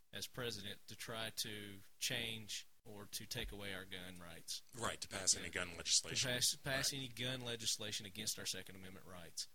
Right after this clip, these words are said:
Speaker 1: The whole L G B T, is that, did I get that right?
Speaker 2: Right,
Speaker 1: L-
Speaker 2: right.
Speaker 1: L G B T, uh, issue about the bathrooms and all that,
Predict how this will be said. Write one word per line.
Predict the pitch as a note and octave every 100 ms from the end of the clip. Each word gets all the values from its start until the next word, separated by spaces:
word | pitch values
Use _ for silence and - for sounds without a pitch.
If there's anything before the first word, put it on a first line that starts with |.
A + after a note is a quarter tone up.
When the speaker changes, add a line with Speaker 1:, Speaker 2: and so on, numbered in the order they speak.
| A#2
Speaker 1:
The | A2+
whole | - C3+ C3+ C3 -
L | B2+ C3+ B2+
G | A2 A#2+ A#2+
B | G#2+ A#2+
T, | A#2 - B2+ B2+
is | A2
that, | A2+ -
did | -
I | A2
get | A2 A2
that | G2+
right? | A2+
Speaker 2:
Right, | G2+ D#2 D2 -
Speaker 1:
L- | E2+ G2
Speaker 2:
right. | F2+ - - A#2
Speaker 1:
L | A#2+
G | A2+ A2 A2+
B | A2+ A2+
T, | - G#2 G#2 G#2 - - _
uh, | A2+ G#2 -
issue | B2 - A2+ A2+
about | G#2 G#2+
the |
bathrooms | G#2+ A2+ A#2 A2+ A#2+ A2+ A2
and | A2+
all | G#2+ A2
that, | G#2+ G#2+ A2